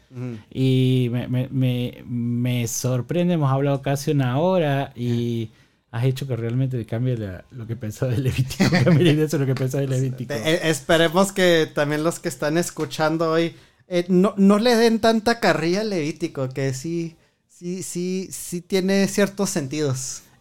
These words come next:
Speaker 2: Y, ah, como siempre, amigos, eh, recordarles que aquellos que quieran realmente estudiar la Biblia, ahí está el Berkeley School of Theology, ahí está el, voy a dejar el link en, en la página. Ah,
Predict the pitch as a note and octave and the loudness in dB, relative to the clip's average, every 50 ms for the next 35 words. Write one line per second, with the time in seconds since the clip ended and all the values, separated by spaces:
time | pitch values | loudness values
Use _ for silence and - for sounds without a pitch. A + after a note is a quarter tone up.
0 | - D#3+ F3+ F#3+ G#3 G#3+ G3+ E3 D#3+ D#3+ D#3 D#3 D3+ C#3+ D#3 D3+ D3+ D3 C3 - | -4 0 2 4 2 2 2 0 -2 0 0 -2 -2 -2 -2 0 0 0 0 0
1 | F#3 F#3+ F3 F#3 F3 D#3+ E3 F3 F#3+ G#3+ A3 A3 A3 G#3+ - D3+ D3 C#3 C#3 C3 | 0 0 2 2 2 4 4 2 2 2 4 2 2 0 0 -2 -2 0 0 0
2 | A#2+ C3 C3+ B2+ C3+ B2 B2+ C3 C3+ C#3+ D3 D3+ C#3 - C3+ B2 C#3 B2+ D3 C#3 | 0 -2 -4 -4 -2 -2 -2 -2 -2 -2 -4 -4 -4 -4 -4 -4 -2 -2 -2 -2
3 | C3 C#3+ B2+ C3+ F3+ G3+ A#3 B3 A#3 G#3 F3 D#3+ E3 F3 F3+ F#3 F#3+ G3 G3+ G3 | -2 -4 -6 0 2 2 4 4 4 2 2 2 2 2 2 2 4 2 2 2
4 | - E3+ C#3+ - - D3 C3+ C3+ C#3 D#3 E3 F#3 F#3+ G3 G3 F#3 F3 E3+ E3+ E3 | 2 0 -2 -2 -2 0 2 2 2 2 2 2 2 2 2 2 0 2 2 2
5 | F3 F3+ F3 E3+ E3 D#3+ D3 C3+ C3 - D3+ D3+ D#3+ E3 E3 - - - - - | 2 2 2 0 0 0 0 -2 -2 -2 -4 -2 -2 -2 -4 -6 -10 -20 -20 -20
6 | - _ _ - - A#2 A#2 C3 C3+ C3+ C3 C3 C#3+ B2 B2 A#2 - - C#3+ C3 | -20 _ _ -8 -4 -2 0 0 0 0 -2 -2 -2 -2 -2 -2 -4 -4 -2 0
7 | C3 G#2 - - C#3+ C3+ C#3 D3 D#3 E3 F3 F3 E3+ F3+ F#3+ G3 G3 F#3+ F3+ D3+ | 0 0 -2 -2 0 0 2 2 2 2 2 2 2 2 2 2 2 2 2 2
8 | C3+ A#2+ B2+ C3 C#3 B2+ B2+ B2 B2 A#2+ B2 B2 B2 A#2+ - C3 B2+ B2+ A#2 A#2+ | 0 -2 -2 -2 -4 -2 -2 -2 -4 -4 -4 -4 -4 -2 -2 -2 -2 -2 -2 0
9 | B2 C#3 D3+ E3 E3 - - B2+ A#2+ A#2+ A#2 A2+ A2+ A2+ A2+ - C#3+ D#3+ E3+ - | 0 0 0 -2 -4 -4 -4 -2 -2 0 -2 -2 -4 -4 -4 -4 -4 -4 -2 -2
10 | G#3 G3 A3 A#3 A#3+ A3+ _ _ _ _ _ _ - - _ _ _ - - B2 | 0 0 0 0 -2 -4 _ _ _ _ _ _ -20 -20 _ _ _ -6 -4 -2
11 | B2 B2 B2 B2 A#2+ A#2+ A#2+ A2+ A2+ A2 G#2+ G#2 | 0 0 0 -2 -2 -2 -4 -4 -4 -6 -6 -8